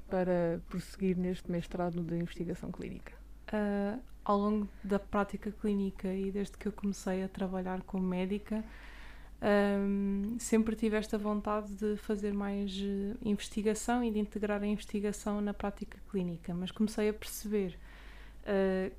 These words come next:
Speaker 2: que as pessoas à minha volta e os outros médicos não tinham essas ferramentas, não sabiam como é que fazia, no sítio onde eu trabalhava não havia propriamente, eh, estudos a decorrer, não havia ninguém que tivesse ligado a essa área,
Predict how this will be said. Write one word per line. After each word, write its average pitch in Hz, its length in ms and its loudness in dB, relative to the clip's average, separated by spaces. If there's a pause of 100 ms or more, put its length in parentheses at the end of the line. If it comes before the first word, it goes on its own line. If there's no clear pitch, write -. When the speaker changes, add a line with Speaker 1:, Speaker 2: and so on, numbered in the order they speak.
(160)
Speaker 2:
que 214 440 2
as 190 100 4
pessoas 202 340 2
à 190 120 4
minha 202 240 2
volta 339 340 2
e 226 40 6
os 208 140 2
outros 202 200 -4
médicos 233 680 2 (140)
não 226 160 8
tinham 240 280 6
essas 240 220 2
ferramentas, 269 640 2
não 214 120 4
sabiam 208 380 0
como 208 180 0
é 202 60 0
que - 80 -12
fazia, 254 580 2
no 220 120 -2
sítio 214 320 -2
onde 208 100 2
eu 202 60 0
trabalhava 202 600 0
não 202 240 2
havia 190 280 0
propriamente, 196 880 0 (420)
eh, 196 100 2
estudos - 580 -2 (200)
a - 20 4
decorrer, 254 760 2
não 208 160 2
havia 202 180 2
ninguém 202 240 2
que - 60 -6
tivesse 202 360 -2
ligado 196 280 2
a 196 40 2
essa 196 320 -2
área, 226 440 2